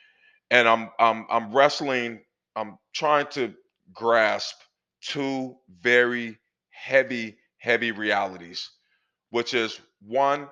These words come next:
I'm responsible for two people's lives that I had never met who are no longer here because of my senseless, reckless actions. And then on the other hand,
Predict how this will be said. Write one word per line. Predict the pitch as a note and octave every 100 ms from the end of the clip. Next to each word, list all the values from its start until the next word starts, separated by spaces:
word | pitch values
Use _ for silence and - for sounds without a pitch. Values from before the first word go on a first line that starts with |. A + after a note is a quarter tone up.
| _ _ _ _ -
I'm | B2+
responsible | B2 - C3+ B2+ C3 C3+ A#2+ A2+ A2+ - _
for | B2+ A2+ G2+ _ _
two | - D#3+ E3
people's | - D3 C#3+ D3 C3
lives | A2+ G2+ G#2 G#2
that | A2+
I | G#2
had | G2 G#2+
never | B2 B2+
met | A#2 G2+ F2+ - _ _ _ -
who | A#2
are | A2
no | B2+
longer | C#3 C3 B2+
here | A2 A2+ A2
because | G2+ G#2+ A#2
of | G#2+
my | G#2+ G#2
senseless, | - - B2 - A#2+ A2 F#2+
reckless | G#2+ A2 A#2 G#2 - - _ _ _ _ _ -
actions. | A2+ G#2 - - F#2+ F#2 - - _ _ _ _ _ _ -
And | B2
then | B2 B2+
on | B2
the | B2 C3
other | D3 C#3+
hand, | A#2+ B2 A2+ G#2+ A2